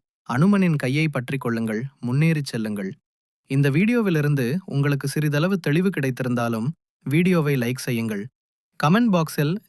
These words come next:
"ஜெய் பஜரங்பலி" அல்லது "ஹர ஹர மகாதேவ்" என்று எழுதி உங்கள் வருதையை பதிவு செய்யுங்கள். இது எங்களுக்கு மிகுந்த நேர்மறை ஆற்றலை தருகிறது. மேலும், ஆம், இந்த வீடியோவை உங்கள் விருச்சிக ராசி நண்பர்கள்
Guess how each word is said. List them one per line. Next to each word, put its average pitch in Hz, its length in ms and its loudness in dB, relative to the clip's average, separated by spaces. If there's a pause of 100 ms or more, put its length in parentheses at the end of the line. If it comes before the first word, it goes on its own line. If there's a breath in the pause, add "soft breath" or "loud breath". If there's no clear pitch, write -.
(120)
"ஜெய் 160 240 2
பஜரங்பலி" 135 640 0 (240)
அல்லது 123 500 -2 (280)
"ஹர 190 240 2
ஹர 165 220 2
மகாதேவ்" 127 560 0 (200)
என்று 123 320 -2
எழுதி 147 440 0 (280)
உங்கள் 147 260 2
வருதையை 139 460 0
பதிவு 123 280 -4
செய்யுங்கள். 110 460 -4 (480)
இது 143 200 2
எங்களுக்கு 143 420 0
மிகுந்த 180 360 2
நேர்மறை 156 460 2
ஆற்றலை 120 420 -2
தருகிறது. 113 520 -6 (460)
மேலும், 151 480 2 (100)
ஆம், 123 320 0 (300)
இந்த 139 220 0
வீடியோவை 165 680 0
உங்கள் 135 320 0
விருச்சிக 180 400 0
ராசி 170 280 0
நண்பர்கள் 135 560 0